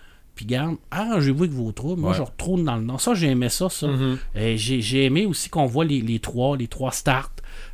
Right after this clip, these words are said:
Speaker 1: Euh, euh, les voir à la fin, Sansa qui, qui, qui, qui prend le Nord avec, euh, Arya qui part dans l'ou-, dans l'Ouest. Puis là, on les voit tout en, en plan. Les
Speaker 3: Mhm.
Speaker 1: trois, tu sais, on a vraiment comme la continuité, là. Ça, on,
Speaker 3: Ah ouais.
Speaker 1: on finit, là.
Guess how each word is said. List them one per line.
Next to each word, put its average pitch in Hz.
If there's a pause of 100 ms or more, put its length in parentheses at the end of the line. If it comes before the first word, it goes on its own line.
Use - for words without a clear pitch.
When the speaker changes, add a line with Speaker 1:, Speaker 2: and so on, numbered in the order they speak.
Speaker 1:
Euh, 104
euh, 98
les 104
voir 123
à 131
la 113
fin, 135
Sansa 117
qui, 104
qui, -
qui, -
qui -
prend 117
le 113
Nord 117
avec, 104
euh, 104 (280)
Arya 117
qui -
part 120
dans 113
l'ou-, 110
dans 113
l'Ouest. 120 (320)
Puis -
là, -
on 143
les 127
voit 123
tout -
en, 117
en -
plan. 135 (360)
Les 120
Speaker 3:
Mhm. 143
Speaker 1:
trois, 143
tu -
sais, 185
on 160
a 131
vraiment 131
comme 151 (260)
la 123
continuité, 135
là. 110
Ça, 117
on, 104
Speaker 3:
Ah 214
ouais. 165
Speaker 1:
on -
finit, 170
là. 110